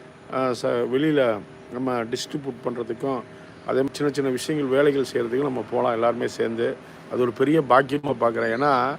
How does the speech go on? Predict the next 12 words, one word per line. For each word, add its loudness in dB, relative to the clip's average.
அன்னாபிஷேகம் 2
நம்ம -2
உடம்புக்கு 0
எது 2
தேவைன்னா 0
அன்னா 0
ஒண்ணு, -4
அதான் -2
முக்கிய, -2
முக்கிய, 0
முக்கிய -2
விஷயம். -2